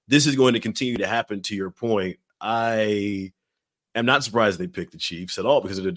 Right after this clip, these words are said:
they're also the defending champs, Mark. Like, they, yes, Taylor Swift is a factor, but, like, they are the team that, I mean, they, they don't get flexed out. It, it was extremely rare for them to get flexed out, and it took a terrible New England team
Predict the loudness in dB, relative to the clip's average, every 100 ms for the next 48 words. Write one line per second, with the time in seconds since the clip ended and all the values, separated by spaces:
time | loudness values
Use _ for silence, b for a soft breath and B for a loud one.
0 | -4 0 2 4 2 -2 -2 -4 -4 -2
1 | -2 -4 -10 -18 -20 -20 -14 -8 -6 -6
2 | -6 -6 0 0 0 2 4 4 0 -2
3 | -4 -8 -4 -4 -2 -4 -6 -6 -6 -6
4 | -12 _ _ _ _ _ _ _ _ _
5 | -20 4 8 10 12 10 10 8 4 4
6 | 4 4 2 2 0 -4 -6 -4 -2 -4
7 | -6 -10 -10 0 4 6 6 4 2 0
8 | 0 -2 -2 -6 -2 0 6 8 8 2
9 | -2 -4 -6 2 8 10 10 10 10 8
10 | 6 2 2 2 2 -2 0 -2 2 2
11 | 2 0 0 0 0 0 -4 6 8 10
12 | 8 8 8 6 6 4 2 0 -2 -2
13 | -6